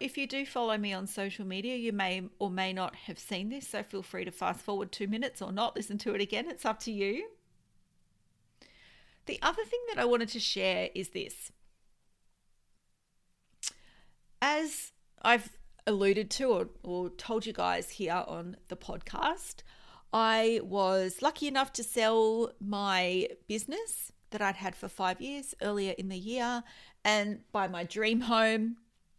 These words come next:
all within the space of about a month. I've taken one overseas trip this year, and I've actually, that's the other thing I was gonna tell you guys, I've booked another trip this year,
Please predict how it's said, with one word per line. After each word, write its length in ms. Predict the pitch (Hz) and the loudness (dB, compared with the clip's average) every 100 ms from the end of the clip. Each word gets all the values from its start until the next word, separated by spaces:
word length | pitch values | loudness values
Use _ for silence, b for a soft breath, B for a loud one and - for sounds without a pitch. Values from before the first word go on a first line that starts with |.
| _ - | _ 4
all 160 | 208 185 | 4 6
within 260 | 202 196 | 2 0
the 80 | 180 | -4
space 420 | - 208 185 - | 0 2 2 2
of 80 | 185 | -2
about 260 | 180 180 170 | 2 4 4
a 40 | |
month. 480 | 208 220 226 - - - _ _ B B B B B B B B - - | 4 4 2 -4 -20 -20 _ _ B B B B B B B B -20 0
I've 180 | 196 - | 0 2
taken 360 | - 185 202 | 0 0 0
one 200 | 196 208 | 0 0
overseas 480 | 196 190 190 202 185 | 0 -2 -2 -4 -4
trip 240 | - 214 - | -2 -4 -2
this 220 | 185 - | -6 0
year, 220 | 175 170 | 4 4
and 160 | 170 170 | 4 0
I've 120 | 170 | 0
actually, 440 | 190 - - 175 147 | 0 0 0 -2 -2
that's 160 | - | -6
the 120 | - 381 | -2 0
other 160 | 403 | 0
thing 220 | 403 190 | 0 0
I 80 | 180 | 2
was 100 | 170 | 0
gonna 200 | - 170 | -2 -4
tell 200 | - 175 | -2 -2
you 100 | 165 | -2
guys, 280 | - 185 - | 0 0 0
I've 140 | 190 | -2
booked 200 | - - | -4 -6
another 240 | 208 214 247 | -2 0 -2
trip 260 | - 453 | 0 0
this 220 | - 185 - | 0 -6 -6
year, 220 | 160 | -6